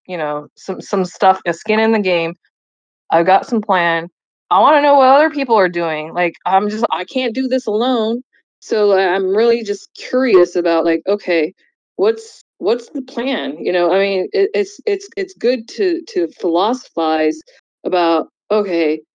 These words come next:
which direction we wanna go. I think a lot of us have similar ideas of, you know, land, getting back to in, in, in touch with nature and getting back to the land and growing our own foods and, and so on, because there's,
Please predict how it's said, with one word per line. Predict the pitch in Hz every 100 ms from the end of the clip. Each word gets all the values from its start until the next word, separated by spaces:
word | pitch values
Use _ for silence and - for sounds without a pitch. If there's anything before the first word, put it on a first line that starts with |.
| _
which | - 208 -
direction | 180 208 220 190
we | 170
wanna | 165 160 156
go. | 156 196 180 160 156 - _ _ _ _ _ _ -
I | 185
think | 196 208 208 -
a | 175
lot | 175 202
of | 214 170
us | 170 170 -
have | - - 202 185 170
similar | - - 220 185 170 165 165 160 - _ _ -
ideas | 175 180 175 170 165
of, | 156
you | 156
know, | 180 156
land, | 151 175 170 175
getting | - 180 170
back | 170 165
to | - 175 160 165
in, | 165 160
in, | 170 160 -
in | 165 156
touch | - 160
with | 170 170
nature | 160 156 147 151
and | 151 151
getting | 170 160
back | 156 151
to | 165
the |
land | 151 151 151 151
and | 147 151 - - _
growing | 190 202 196
our | 175 165
own | 165 160
foods | - 170 165 160
and, | 156 156 170
and | 156
so | - 208
on, | 175
because | 160 165 156
there's, | 165 156